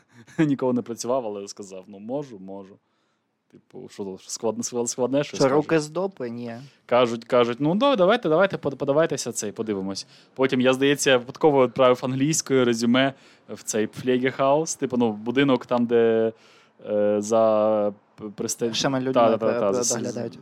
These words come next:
Speaker 1: доглядають. І прикол в тому, що там воно англійською було, там зазвичай там або, або польки, такі років п'ятдесят, або такі самі німкені, які, ну, там німецьку знають загалом.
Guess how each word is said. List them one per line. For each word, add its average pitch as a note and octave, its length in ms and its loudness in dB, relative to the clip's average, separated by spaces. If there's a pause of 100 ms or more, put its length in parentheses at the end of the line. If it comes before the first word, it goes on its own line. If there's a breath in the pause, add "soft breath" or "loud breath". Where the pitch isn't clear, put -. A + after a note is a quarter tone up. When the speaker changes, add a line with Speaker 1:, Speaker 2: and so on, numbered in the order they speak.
(100)
Speaker 1:
доглядають. G#2+ 800 0 (160)
І A#2+ 140 -8
прикол B2 240 0
в B2 60 -6
тому, C3+ 260 0
що B2 140 -6
там B2 160 -2
воно B2+ 220 2
англійською A2+ 460 -2
було, C3 240 -2
там A#2 200 -2
зазвичай A2 460 -10
там G#2 160 -6
або, G2+ 200 -10 (680 soft breath)
або G#2 260 -4
польки, D#3+ 520 2 (320)
такі C3 280 -4
років B2 280 2
п'ятдесят, A#2+ 460 -6
або A2+ 180 2
такі A#2 200 -8
самі A#2 280 0
німкені, A#2+ 400 0
які, G#2+ 760 -4
ну, G2 380 -8 (480)
там F#2+ 260 -14
німецьку G2 440 -6
знають F2 360 -20
загалом. A2+ 480 0